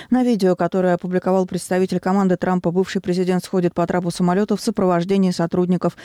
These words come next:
секретной службы С Ш А, занимающейся охраной высших должностных лиц. Секретная служба заявила, что Трамп находится в безопасности. Предвыборный штаб республиканцев заявил, что бывший президент чувствует себя хорошо и намерен продолжить предвыборную кампанию.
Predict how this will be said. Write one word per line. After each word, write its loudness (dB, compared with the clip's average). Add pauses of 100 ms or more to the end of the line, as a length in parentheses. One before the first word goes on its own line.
(180)
секретной 0
службы 0
С -2
Ш 0
А, 2
занимающейся 0
охраной 0
высших 0
должностных 0
лиц. 0 (380)
Секретная 0
служба -2
заявила, 2
что -4
Трамп 0
находится -2
в 0
безопасности. -2 (460)
Предвыборный 2
штаб -2
республиканцев 0
заявил, 0
что -6
бывший 0
президент 0
чувствует -2
себя 0
хорошо 0
и 0
намерен 2
продолжить 0
предвыборную 0
кампанию. 0